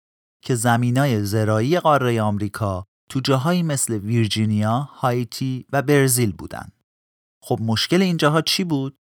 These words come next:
این بود که دو تا بیماری آفریقایی الاصل به اسم مالاریا و تب زرد تو این مناطق قوقا می‌کردن.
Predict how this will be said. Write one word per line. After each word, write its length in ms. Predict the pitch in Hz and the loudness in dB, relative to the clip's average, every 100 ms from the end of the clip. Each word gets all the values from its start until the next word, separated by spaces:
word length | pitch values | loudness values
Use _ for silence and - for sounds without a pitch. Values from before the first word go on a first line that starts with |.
| _ _ _ _ - | _ _ _ _ -2
این 200 | 165 151 | 2 4
بود 200 | 120 - | 2 0
که 160 | 110 | -4
دو 240 | 90 101 156 | -2 0 0
تا 180 | - 113 | 0 0
بیماری 520 | 101 98 101 107 110 | 0 0 0 -2 -2
آفریقایی 720 | 104 101 - 101 98 95 95 | -2 -4 -4 -6 -6 -6 -6
الاصل 640 | 92 - 95 110 143 - - _ - | -6 -4 -4 -4 -6 -10 -14 _ -8
به 180 | 107 123 | -4 -2
اسم 260 | - 95 | -2 -4
مالاریا 640 | 90 104 104 101 98 95 78 | -6 -2 0 -2 -2 -4 -6
و 100 | 76 | -10
تب 280 | - 123 190 | -6 -2 0
زرد 400 | 175 131 113 107 - | 2 2 0 -2 -8
تو 100 | - | -10
این 120 | 151 185 | -6 -2
مناطق 560 | 156 139 120 - 120 - | -2 0 -2 -2 -4 -4
قوقا 400 | - 156 131 104 | -2 2 4 2
می‌کردن. 560 | 87 - 71 - - | 0 -12 -14 -14 -18